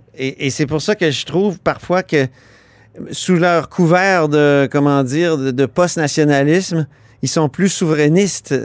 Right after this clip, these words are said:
dans un certain sens, c'est-à-, c'est-à-dire attachés à, à, à une souveraineté, euh,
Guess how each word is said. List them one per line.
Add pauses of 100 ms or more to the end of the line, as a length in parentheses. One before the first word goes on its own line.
dans
un
certain
sens, (340)
c'est-à-,
c'est-à-dire
attachés (180)
à, (260)
à,
à
une
souveraineté, (420)
euh,